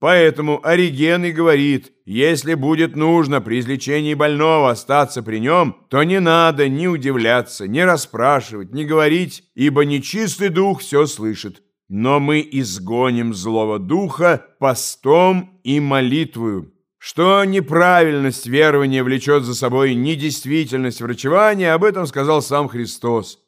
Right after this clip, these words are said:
отвечая ученикам своим на вопрос, почему они не смогли излечить указанного юношу.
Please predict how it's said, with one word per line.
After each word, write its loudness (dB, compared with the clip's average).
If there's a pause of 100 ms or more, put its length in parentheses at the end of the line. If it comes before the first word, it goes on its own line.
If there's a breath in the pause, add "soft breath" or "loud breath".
отвечая 2
ученикам 0
своим 0
на 2
вопрос, 2
почему 0
они 2
не 0
смогли -2
излечить -4
указанного 0
юношу. -2